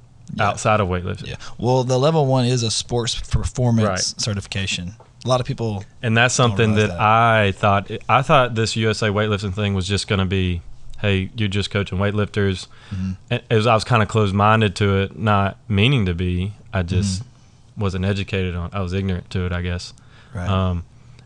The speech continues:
Speaker 2: and the more I'm around you, him, uh, my previous, or my mentor still, Coach Dosher, um, he's a big weightlifting guy, you know, and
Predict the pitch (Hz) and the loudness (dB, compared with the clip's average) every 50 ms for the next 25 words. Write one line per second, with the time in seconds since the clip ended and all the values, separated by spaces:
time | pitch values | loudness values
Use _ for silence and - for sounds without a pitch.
0 | - - 110 104 101 101 101 98 101 101 101 101 98 95 92 90 92 90 92 98 | -2 0 2 2 4 4 2 2 2 4 4 2 2 2 2 0 0 2 2 2
1 | 98 101 98 101 98 95 95 90 - - - - - - - - - - - - | 2 2 2 2 0 0 -2 -2 -6 -8 -14 -16 -18 -20 -20 -20 -20 -20 -12 -8
2 | 120 101 104 110 110 110 110 110 110 107 107 101 101 - - - - - - - | -4 0 0 2 2 4 4 2 2 2 0 0 -4 -8 -16 -20 -20 -18 -14 -6
3 | - - 113 110 110 107 104 101 98 95 - - - - - - - - 107 101 | -2 2 2 4 4 4 4 2 0 -2 -6 -12 -20 -20 -20 -20 -8 -4 -2 0
4 | 98 92 87 92 - - - 110 101 90 85 - - - 113 104 101 104 98 95 | 0 0 -2 -4 -8 -10 -4 0 0 2 6 8 8 8 8 6 4 2 2 0
5 | - - - - - - - 113 101 98 92 98 90 87 95 107 104 - - 92 | 0 -4 -10 -18 -20 -6 -2 0 0 2 2 2 2 4 4 2 2 2 2 0
6 | 90 90 - - - 110 104 95 90 101 - - - 107 101 - - 104 104 110 | 0 0 -2 -2 0 0 2 2 0 -2 -4 -2 -2 -2 -2 2 2 4 4 4
7 | - - 92 92 92 - - - - - - - - - - 110 107 101 98 92 | 2 0 -2 -4 -4 -6 -12 -20 -20 -20 -20 -20 -14 -6 -4 -2 0 2 2 2
8 | 90 90 87 82 - - - - - - - - - - - 117 117 110 110 95 | 0 0 -2 -4 -8 -14 -20 -20 -20 -20 -20 -20 -4 0 2 4 4 4 2 2
9 | 104 101 98 92 95 95 95 92 92 85 - 92 87 87 85 85 82 90 - - | 2 2 2 2 2 2 2 0 0 -2 -2 -2 -2 -2 -2 -4 -4 -6 -10 -18
10 | - - - 101 95 90 85 92 - - - - - - - - - - - - | -20 -6 -2 0 0 0 0 -2 -6 -12 -18 -20 -18 -18 -18 -18 -18 -20 -12 -4
11 | - 110 104 101 95 95 92 90 | -2 0 2 2 2 2 0 -2